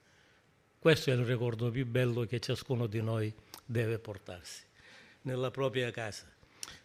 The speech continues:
E naturalmente per poter fare questo abbiamo bisogno sempre di prendere appunti, di scrivere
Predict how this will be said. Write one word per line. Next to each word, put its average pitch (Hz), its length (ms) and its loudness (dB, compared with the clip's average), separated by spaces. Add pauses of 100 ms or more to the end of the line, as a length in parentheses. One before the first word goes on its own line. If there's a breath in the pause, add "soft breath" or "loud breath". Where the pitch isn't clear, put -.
(180)
E 143 100 -4
naturalmente 185 720 4
per 147 180 4
poter 151 360 2
fare 160 240 2
questo 160 640 0
abbiamo 131 380 0
bisogno 123 420 -4
sempre 117 360 -4
di 110 120 -6
prendere 117 380 -4
appunti, 123 520 -2
di 107 100 -6
scrivere 120 800 -4